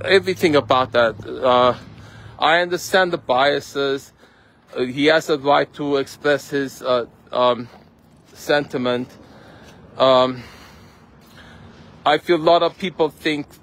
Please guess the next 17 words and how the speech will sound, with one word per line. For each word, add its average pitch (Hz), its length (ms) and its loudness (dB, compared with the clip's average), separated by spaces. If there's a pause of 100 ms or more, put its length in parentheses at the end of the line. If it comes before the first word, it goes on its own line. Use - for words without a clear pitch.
(380)
that 139 120 -10
you 160 160 -8
deserve 156 520 0
what 135 240 -4
you 139 60 -12
got 131 520 0
because 131 340 -12
of 127 140 -6 (160)
you, 127 260 -8 (100)
you're 127 140 -8
not 127 320 0 (380)
complying 139 600 -2
to 135 200 -10
the, 123 340 0 (140)
um, 110 340 -4 (960)
uh, 113 600 2 (220)
uh, 110 400 0